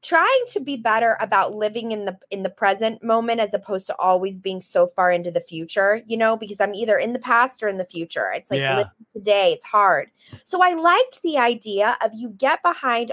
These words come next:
Speaker 1: all the things that you want, but then you put it away. So you're not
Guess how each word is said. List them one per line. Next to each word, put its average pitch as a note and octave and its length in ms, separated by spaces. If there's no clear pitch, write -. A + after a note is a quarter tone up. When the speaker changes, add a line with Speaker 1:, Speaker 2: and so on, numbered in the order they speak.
Speaker 1:
all G#3+ 180
the C#4+ 140
things C4 260
that A#3+ 160
you A#3+ 140
want, G3 500
but - 140
then E4+ 160
you E4+ 240
put - 180
it F#4+ 100
away. F4+ 360
So A#3 160
you're C4+ 160
not D4+ 220